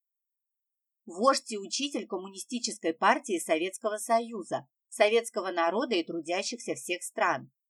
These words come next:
Но этой инерции апологетики хватило ненадолго. Сегодня мы знаем, что гласный суд над Сталиным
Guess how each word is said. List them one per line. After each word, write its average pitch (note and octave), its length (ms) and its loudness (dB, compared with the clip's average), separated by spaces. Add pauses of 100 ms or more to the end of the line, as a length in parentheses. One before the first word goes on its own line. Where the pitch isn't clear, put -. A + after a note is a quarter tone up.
(260)
Но A3 180 0
этой B3+ 360 2
инерции A#3+ 460 0
апологетики F#3+ 800 0
хватило E3+ 520 0
ненадолго. F3+ 880 0 (420)
Сегодня D#4 480 2
мы D#4 140 2
знаем, C#4 340 4
что - 220 -2
гласный B3 460 2
суд C#4+ 240 -6
над F#3+ 200 0
Сталиным A#3+ 640 0